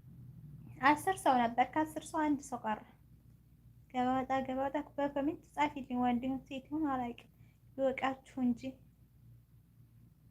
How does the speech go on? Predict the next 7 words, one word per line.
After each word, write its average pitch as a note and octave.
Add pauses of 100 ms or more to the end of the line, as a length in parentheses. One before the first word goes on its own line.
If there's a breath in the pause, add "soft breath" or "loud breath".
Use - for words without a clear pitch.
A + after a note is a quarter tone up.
(500)
የኔ C4+
ሀሳቢዎች B3
ብቻዋን C#4+
አልተዋትም B3+
ብላችሁ B3
ነው A3+
መሰለኝ። A#3